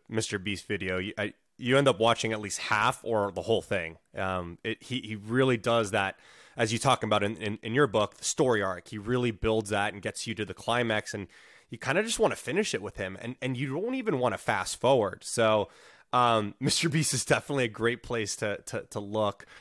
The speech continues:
Uh, he's got a formula, he's got a sauce, and I think your book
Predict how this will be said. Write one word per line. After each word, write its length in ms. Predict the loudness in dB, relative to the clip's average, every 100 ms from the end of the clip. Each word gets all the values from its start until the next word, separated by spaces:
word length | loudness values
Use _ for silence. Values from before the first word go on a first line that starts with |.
| -8
Uh, 220 | -2 -2
he's 260 | -2 -6 0
got 160 | 2
a 40 | 2
formula, 520 | 0 0 0 0 -2
he's 200 | -4 0
got 120 | 2
a 60 | 2
sauce, 560 | 2 2 2 0 -4 -6 -14 -14
and 240 | -4 -2 0
I 80 | 0
think 260 | 0 0
your 100 | 0
book 320 | 2 0 0